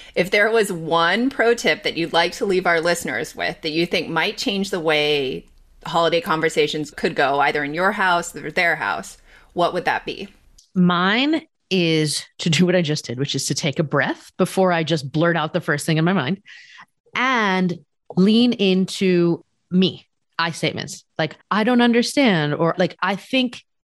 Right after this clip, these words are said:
Speaker 2: for me, it gives me more comfort than trying to jump into my intellectualizing of stuff, because when I'm in, like, under the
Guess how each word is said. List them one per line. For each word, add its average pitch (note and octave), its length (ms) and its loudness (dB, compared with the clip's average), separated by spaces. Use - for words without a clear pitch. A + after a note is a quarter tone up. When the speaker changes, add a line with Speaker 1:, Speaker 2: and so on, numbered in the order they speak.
Speaker 2:
for - 300 0
me, A3 460 6
it G3+ 200 -2
gives F#3+ 220 2
me F#3 140 2
more E3+ 260 2
comfort A#3+ 640 -2
than F3 100 2
trying F3+ 240 -2
to E3 80 2
jump F3 300 -2
into F3 260 0
my D#3+ 180 0
intellectualizing A#3 960 0
of B3 80 -4
stuff, D#4+ 300 0
because G3 320 2
when F#3+ 180 2
I'm F#3+ 220 0
in, G3+ 220 4
like, - 340 -2
under A3 220 4
the F3+ 380 2